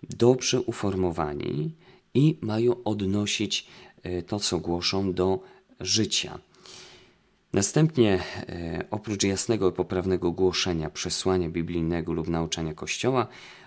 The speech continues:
ważne w-, jest wzięcie pod uwagę doświadczenia lub sytuację osoby lub grupy, która ma być katechizowana.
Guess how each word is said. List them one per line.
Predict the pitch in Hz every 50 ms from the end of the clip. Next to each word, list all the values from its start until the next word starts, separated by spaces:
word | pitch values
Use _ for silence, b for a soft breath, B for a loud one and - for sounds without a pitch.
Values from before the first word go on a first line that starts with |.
| B B _
ważne | - 123 127 - 131 113 101
w-, | 101 95 82 - -
jest | 92 95 92 90 - -
wzięcie | - - 90 95 107 113 117 - - 90
pod | - 98 95 - - -
uwagę | 92 87 87 98 104 107 101 95 90 - - -
doświadczenia | - 92 - - 135 151 - - - 107 92 - - - - 95 87 80 80 85 101 131 147 B B B B B B B B B
lub | - 98 120 143 139 -
sytuację | - - 107 104 - 98 101 113 110 - - 104 92 - -
osoby | 110 104 - - - 120 131 131 123 104
lub | 98 98 92 90 - - 80
grupy, | 90 - 101 101 113 127 - - 127 127
która | 123 - - 101 101 98 92
ma | 90 95 98
być | 95 107 104 -
katechizowana. | - - 113 117 - 110 - 113 101 - 117 110 110 101 85 - - - -